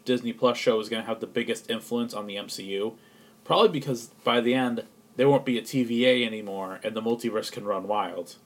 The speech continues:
which will lead into, like, stuff like What If and, uh, Doctor Strange in the Multiverse of Madness, um, and Spider-Verse, or whatever they call it. Was it Spider-Man No Way Home? So we're getting a multiverse from this show, which, you know,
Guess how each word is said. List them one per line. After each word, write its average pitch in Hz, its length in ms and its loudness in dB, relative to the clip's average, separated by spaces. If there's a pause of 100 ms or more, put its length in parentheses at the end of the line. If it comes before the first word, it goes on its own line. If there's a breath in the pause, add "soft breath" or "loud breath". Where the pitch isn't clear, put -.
(120)
which 123 160 0
will 127 100 4
lead 113 180 -2
into, 107 140 -6
like, 107 120 -2
stuff - 320 -2
like 101 100 0
What 104 220 2
If 104 400 0
and, 95 240 -8
uh, 95 300 -6 (640 loud breath)
Doctor 117 260 0
Strange 107 300 -8
in 104 60 -12
the 104 80 -8
Multiverse 104 480 -2
of 95 100 -10
Madness, 98 600 -8 (580 soft breath)
um, 92 380 -6 (100)
and 160 140 2
Spider-Verse, 113 760 2
or 104 160 0
whatever 110 340 2
they 104 100 0
call 104 240 0
it. - 60 -6
Was 120 100 2
it 98 80 -4
Spider-Man 113 580 0
No 113 200 4
Way 104 160 4
Home? 104 340 -6 (1200)
So 156 140 -2
we're 151 60 2
getting 156 160 4
a 139 40 6
multiverse 120 500 6
from 107 100 -12
this 98 140 -6
show, 92 280 0
which, - 240 -4
you - 80 -12
know, - 180 -16